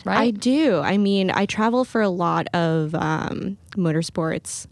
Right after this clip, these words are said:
Speaker 2: events, car races, motorcycle races. And, you know, there's a lot of iconic racetracks scattered all around the world, right outside major cities. So it's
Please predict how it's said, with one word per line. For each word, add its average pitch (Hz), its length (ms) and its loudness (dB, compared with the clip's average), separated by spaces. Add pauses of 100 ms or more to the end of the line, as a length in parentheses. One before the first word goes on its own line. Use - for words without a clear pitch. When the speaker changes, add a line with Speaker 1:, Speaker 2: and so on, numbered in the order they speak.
Speaker 2:
events, 165 600 -2 (540)
car 175 300 0
races, 165 840 -2 (340)
motorcycle 160 560 -2
races. 156 880 -6 (100)
And, 165 300 -2
you 185 100 0
know, 156 180 0
there's 196 220 0
a 208 60 -2
lot 190 260 0
of 202 120 0
iconic 170 500 -4
racetracks - 800 -4 (400)
scattered 156 400 -2 (140)
all 160 240 -2
around 156 240 -2
the 156 80 -2
world, 190 560 0
right 175 160 -2
outside 175 340 -4
major 160 260 -6
cities. 202 440 0
So 165 260 0 (760)
it's 202 200 0